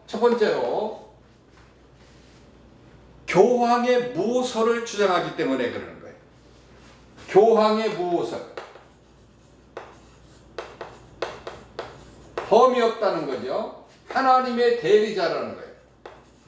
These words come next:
교황을 하나님의 대리자로 그렇게 보기 때문에 그걸 주장하는 것입니다. 두 번째는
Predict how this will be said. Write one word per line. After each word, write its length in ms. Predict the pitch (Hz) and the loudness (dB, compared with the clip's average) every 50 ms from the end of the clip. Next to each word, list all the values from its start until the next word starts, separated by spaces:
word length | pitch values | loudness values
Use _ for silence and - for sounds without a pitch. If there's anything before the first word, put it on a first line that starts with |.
| _ _ _ - - - - - - - - - - - - - - - - - - - - - - - - - - - - - - - - - | _ _ _ -20 -20 -20 -18 -14 -14 -14 -14 -16 -20 -20 -20 -20 -20 -20 -20 -20 -20 -20 -20 -20 -20 -20 -20 -20 -20 -20 -20 -20 -20 -20 -20 -2
교황을 800 | - 180 208 233 240 240 240 220 214 214 240 233 202 - - - - | 2 4 6 8 8 8 8 6 4 4 2 2 2 0 -2 -6 -10
하나님의 880 | 202 220 233 240 233 226 226 220 214 208 208 220 233 240 240 240 - - - - - _ _ | -10 -6 -2 0 0 0 0 0 0 0 0 0 0 0 -2 -2 -6 -12 -18 -20 -20 _ _
대리자로 880 | - - 139 156 185 202 226 226 240 233 220 233 226 226 233 247 247 240 | -12 -4 0 2 4 6 6 6 4 2 2 2 4 4 4 4 4 2
그렇게 480 | - 208 202 196 - 202 202 202 202 - | -2 -4 -6 -6 -4 -4 -4 -4 -4 -6
보기 320 | 180 175 175 180 175 - | -6 -6 -4 -6 -6 -4
때문에 1000 | 185 170 160 156 151 147 151 170 214 240 226 190 143 - - - - - - - _ _ _ _ _ _ _ - _ _ _ - - _ - - - | -4 -4 -4 -4 -4 -4 -2 0 0 2 2 0 0 -2 -6 -10 -14 -18 -20 -20 _ _ _ _ _ _ _ -20 _ _ _ -20 -20 _ -20 -18 -10
그걸 420 | - 160 160 185 226 220 214 - | -4 0 4 4 6 6 4 2
주장하는 520 | - - 180 196 202 185 165 147 127 110 107 | -2 -4 -2 0 0 0 0 -2 -4 -6 -10
것입니다. 480 | 98 - - - - - - - - - - _ _ _ _ _ - _ _ _ _ _ _ _ _ - - _ _ - - - - - - - - | -12 -14 -16 -20 -20 -20 -20 -20 -20 -20 -20 _ _ _ _ _ -20 _ _ _ _ _ _ _ _ -20 -20 _ _ -20 -20 -20 -20 -20 -20 -12 -2
두 140 | - 185 220 | 2 2 4
번째는 680 | 254 247 226 208 233 214 208 226 214 - - - - | 4 4 4 4 2 2 2 2 -2 -4 -6 -10 -14